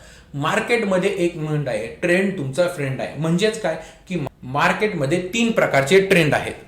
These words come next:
अप ट्रेंड, डाऊन ट्रेंड आणि साइडवेज ट्रेंड. आता मार्केट कोणत्या ट्रेंडमध्ये आहे,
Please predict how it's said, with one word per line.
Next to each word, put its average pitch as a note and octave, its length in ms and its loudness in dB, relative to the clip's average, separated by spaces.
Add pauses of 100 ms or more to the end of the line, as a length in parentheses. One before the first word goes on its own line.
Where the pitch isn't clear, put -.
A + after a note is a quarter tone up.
(120)
अप D3 240 0
ट्रेंड, G3 240 6 (460)
डाऊन C#3 340 6
ट्रेंड F#3 280 4 (320)
आणि G#3 160 2
साइडवेज D#3+ 560 6
ट्रेंड. A2+ 180 -4 (320)
आता F#3 360 2
मार्केट G3 520 2
कोणत्या F#3 380 6
ट्रेंडमध्ये F3 640 2
आहे, C3 200 -2